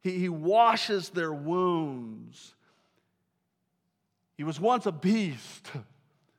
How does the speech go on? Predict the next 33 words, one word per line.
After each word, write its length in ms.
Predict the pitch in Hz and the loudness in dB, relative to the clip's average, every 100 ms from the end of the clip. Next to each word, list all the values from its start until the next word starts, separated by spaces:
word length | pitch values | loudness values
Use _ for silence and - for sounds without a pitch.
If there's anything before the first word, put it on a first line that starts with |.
| _ _ _ _ _ _ _ | _ _ _ _ _ _ _
but 120 | 147 | -2
now 540 | 185 220 240 214 156 - - _ | 2 4 6 6 4 -2 -20 _
he, 300 | - 185 151 - _ | -6 -4 -4 -8 _
he, 340 | - 156 127 - _ | -8 -8 -8 -14 _
he 180 | - 143 | -10 -10
washes 840 | 127 131 175 202 208 - 160 135 | -8 -4 0 2 0 -2 -8 -8
and 120 | 135 | -10
he 100 | 127 - | -10 -14
cares 560 | - 220 208 208 196 175 | -10 -4 -2 0 -2 -6
for 220 | - 143 | -10 -10
them. 280 | 135 127 127 | -8 -10 -12
He 80 | 123 | -14
cares 440 | - 208 208 190 | -10 -4 -4 -4
for 140 | 190 165 | -8 -12
their 160 | 147 | -10
wounds. 520 | 147 151 151 127 110 - - _ - | -10 -10 -10 -10 -12 -16 -20 _ -8
And 120 | 165 | -6
you 80 | 233 | -4
know 80 | |
what 140 | 269 170 | -4 -2
happened? 480 | 160 165 220 247 262 240 _ - | -2 -4 -8 -14 -16 -20 _ -12
It 40 | |
was 140 | 165 165 | -10 -8
simple. 480 | 254 311 - - - _ _ _ _ _ _ _ _ _ _ _ | -10 -10 -10 -16 -18 _ _ _ _ _ _ _ _ _ _ _
Love 360 | 143 240 330 262 | -4 -2 -2 -6
showed 320 | - 131 104 | -8 -6 -8
up. 320 | - - - _ - _ _ _ _ _ _ _ _ _ _ _ _ _ _ 175 | -14 -16 -20 _ -20 _ _ _ _ _ _ _ _ _ _ _ _ _ _ 4
That, 160 | 214 | 6
that's 180 | 277 339 | 6 4
what 160 | 339 247 | 0 0
made 220 | 233 190 | -2 -2
the 60 | 175 | -2
difference, 600 | 160 311 - 226 226 | 6 6 6 0 0